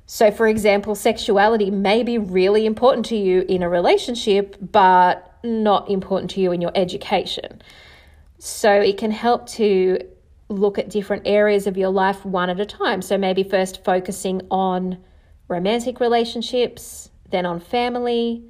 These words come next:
then on friendships, education, work, leisure, self.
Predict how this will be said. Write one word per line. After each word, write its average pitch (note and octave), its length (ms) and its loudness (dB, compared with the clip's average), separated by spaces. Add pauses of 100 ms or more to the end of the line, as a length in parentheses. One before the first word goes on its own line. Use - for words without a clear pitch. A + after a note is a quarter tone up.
(360)
then F#3 140 -6
on F3+ 120 -6
friendships, A#3+ 1040 -4
education, A#3 1120 -4
work, A3 720 0 (960)
leisure, G#3 760 2 (520)
self. - 800 -2